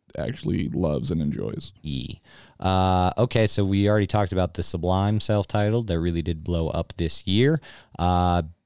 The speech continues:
Speaker 2: Bill, you had mentioned in one of our last episodes that nu metal is coming.
Speaker 1: Nu metal is coming. There's nothing you can do about it.
Speaker 2: Nu metal is here.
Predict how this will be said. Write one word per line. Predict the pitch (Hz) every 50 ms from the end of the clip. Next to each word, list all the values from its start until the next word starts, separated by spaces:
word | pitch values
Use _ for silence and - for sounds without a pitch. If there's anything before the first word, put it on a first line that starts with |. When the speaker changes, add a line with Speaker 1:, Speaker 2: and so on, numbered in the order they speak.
| _ _ -
Speaker 2:
Bill, | - 139 156 156 151
you | 139 113 117 131 151 160 151
had | 139 139 127 117
mentioned | 120 117 117 117 - - 113 110 110 107 104
in | 95 76 95 95 95 92 92 90
one | 90 92 90
of | 85 85
our | 87 85
last | 82 85 85 85 82 -
episodes | 87 85 - 80 76 - - 82 82 80 78 69 - -
that | 78 73 71 69
nu | 76 80 82 85 85 85
metal | 85 82 82 80 80 78 76 76
is | - 76 78 76 73 67 -
coming. | - - - - 73 76 82 82 82 80 78 67 69 - -
Speaker 1:
Nu | - - -
metal | - - - - - - -
is | -
coming. | - - - - - - - - - - -
There's | - - - -
nothing | 92 98 104 107 -
you | 104 101
can | - 110 101
do | - - - - - -
about | - - - - -
it. | -
Speaker 2:
Nu | - 85
metal | 95 110 107 101 92
is | 87 78 -
here. | - - - 117 139 147 135 117 95 85 73